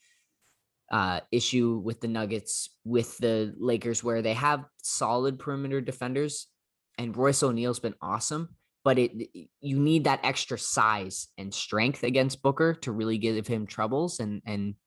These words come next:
no one's yet to do that. And he's really been emerging as, as an awesome player in these playoffs. And,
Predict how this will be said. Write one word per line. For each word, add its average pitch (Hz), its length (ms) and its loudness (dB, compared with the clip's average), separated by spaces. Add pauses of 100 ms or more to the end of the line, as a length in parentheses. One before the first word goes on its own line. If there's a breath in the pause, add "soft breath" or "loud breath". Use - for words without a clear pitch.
(680 soft breath)
no 123 140 2
one's 135 240 2
yet 127 180 2
to 107 100 -12
do 113 200 -4
that. 73 220 -2 (340)
And 98 160 -8
he's 104 240 -6
really 113 220 4
been 107 180 0
emerging 101 540 -2
as, 92 220 -8 (100)
as 107 140 -4
an 87 100 -4
awesome 101 440 2
player 98 240 0
in 95 120 -2
these 95 160 -6
playoffs. 117 480 2
And, 98 160 -4